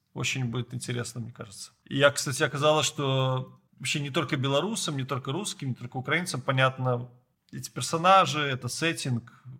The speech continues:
Вот ходили ребята из Казахстана, такие чуваки, да, у нас то же самое. Говорит, у нас такие же, у нас такие же. Вот, а потом, короче, э, после Праги мы поехали в Берлин, и там у нас был так-,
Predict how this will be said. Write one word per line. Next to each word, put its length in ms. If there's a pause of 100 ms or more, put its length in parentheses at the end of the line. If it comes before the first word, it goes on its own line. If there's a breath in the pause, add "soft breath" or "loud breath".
(140)
Вот 120 (240)
ходили 460
ребята 360
из 80
Казахстана, 640
такие 240
чуваки, 500
да, 300
у 40
нас 240
то 100
же 100
самое. 300
Говорит, 260
у 80
нас 320
такие 460
же, 160 (140)
у 60
нас 200
такие 380
же. 140 (1000 loud breath)
Вот, 280
а 120
потом, 340
короче, 440
э, 200
после 720 (420)
Праги 320
мы 140
поехали 380
в 40
Берлин, 500 (1400 loud breath)
и 240
там 200
у 40
нас 120
был 160
так-, 240